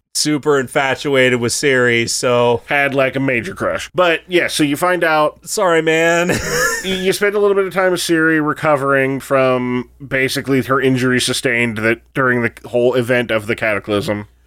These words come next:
Speaker 1: So here's the thing. At this point, I was actually thinking, at the beginning of all these videos,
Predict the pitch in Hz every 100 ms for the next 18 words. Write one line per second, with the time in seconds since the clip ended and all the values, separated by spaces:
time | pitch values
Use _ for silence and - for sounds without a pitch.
0 | _ - 214 302 277 202 - 143 98 -
1 | _ _ _ _ 175 156 156 220 254 -
2 | - 180 180 196 - 139 139 123 135 135
3 | - 131 127 - 131 123 120 110 104 104
4 | _ _ - 139 139 131 131 165 175 156
5 | 139 139 131 120 107 131 127 113 107 104